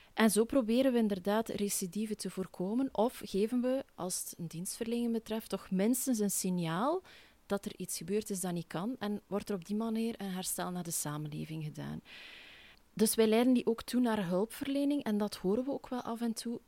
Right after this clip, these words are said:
Daders kennen niet altijd de weg naar de hulpverlening, weten vaak dat het niet zo goed loopt of niet zo goed gaat. En dan kunnen wij hen wel toeleiden naar die hulpverlening.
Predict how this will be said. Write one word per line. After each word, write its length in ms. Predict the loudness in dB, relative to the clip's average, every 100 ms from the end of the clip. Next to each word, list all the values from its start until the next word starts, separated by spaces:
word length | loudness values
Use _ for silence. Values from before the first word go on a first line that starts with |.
| _
Daders 440 | -4 -4 -2 -4 -2
kennen 260 | 0 2
niet 140 | 2 2
altijd 360 | -4 -4 -8
de 80 | -4
weg 220 | -4 -4
naar 180 | -4 -4
de 60 | -4
hulpverlening, 760 | -4 -6 -8 -6 -4 -4 -4
weten 300 | -4 -4 -6
vaak 300 | -2 -2 -2
dat 140 | -4 -4
het 160 | -2
niet 140 | -2 -2
zo 160 | -4
goed 200 | -2 -2
loopt 320 | -2 -4 -6
of 140 | -8 -2
niet 140 | -2
zo 140 | -2 -4
goed 200 | -4 -4
gaat. 380 | -4 -4 -6 -10 -14 -16 -20 -20 -8
En 140 | 0 2
dan 120 | 2
kunnen 260 | 2 0 0
wij 260 | 0 0
hen 240 | 0 0 0
wel 200 | 0 -2
toeleiden 640 | -4 -2 0 -2 -4 -6
naar 220 | -6 -4
die 160 | -4 -6
hulpverlening. 760 | -8 -8 -8 -6 -4 -4 -6